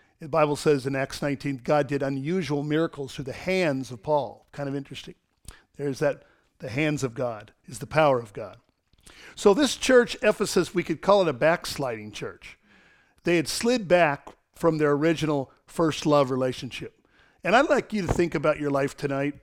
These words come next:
and, and ask yourself and pray, "Where am I with you, Lord?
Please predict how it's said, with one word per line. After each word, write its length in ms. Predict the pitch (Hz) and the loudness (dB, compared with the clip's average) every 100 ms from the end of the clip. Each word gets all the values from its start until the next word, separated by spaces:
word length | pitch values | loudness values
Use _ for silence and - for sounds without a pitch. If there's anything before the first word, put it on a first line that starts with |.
| _ _ _ _ _ _ - | _ _ _ _ _ _ -4
and, 220 | 170 180 | -4 -4
and 200 | 185 170 | -2 2
ask 340 | 196 247 - | 4 2 0
yourself 680 | 180 156 147 113 110 113 _ _ _ _ _ _ _ - | -6 -6 -6 -8 -10 -14 _ _ _ _ _ _ _ -12
and 160 | 185 190 | -12 -4
pray, 320 | 175 160 147 - _ _ - | 0 2 0 -6 _ _ 2
"Where 200 | 254 233 | 6 6
am 140 | 185 | 6
I 120 | 151 | 2
with 220 | 127 120 | 2 -4
you, 100 | 139 | -10
Lord? 260 | 113 104 | -12 -12